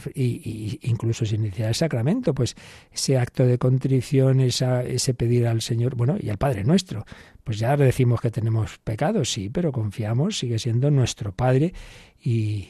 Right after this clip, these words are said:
y Él permite nuestra debilidad, sabiendo que somos su debilidad. Bien, pues si este número,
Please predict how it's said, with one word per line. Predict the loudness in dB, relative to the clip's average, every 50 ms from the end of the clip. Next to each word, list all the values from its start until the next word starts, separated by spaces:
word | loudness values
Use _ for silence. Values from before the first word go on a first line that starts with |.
| -12 -8
y | -4 -2 0 2
Él | 2 2 2 2 0 -4 -14 -20 _ _ _ _ _ -10 -10 -8 -4
permite | -4 0 2 2 2 2 2 4 4
nuestra | 6 6 4 4 0 -2 -2 0
debilidad, | 2 4 4 4 4 4 2 2 2 2 0 -2 -4 -10 _
sabiendo | -6 -2 0 0 0 0 0 0
que | 0 -2 2
somos | 2 4 4 4 4 2 0 -6 -8
su | -6 0 2 2 2 2 -2 _ _ _ -8
debilidad. | -4 -4 -4 -4 -6 -8 -10 -10 -12 -12 -12 -14 _ _ _ _
Bien, | 2 4 4 4 0 -8 _ -20 -20 -20 -20 -20 -20 -20 _ _ _ 0
pues | 4 4 4 4 4
si | 4 4 4
este | 4 4 2 2 4
número, | 4 6 4 4 2 2 -2 -6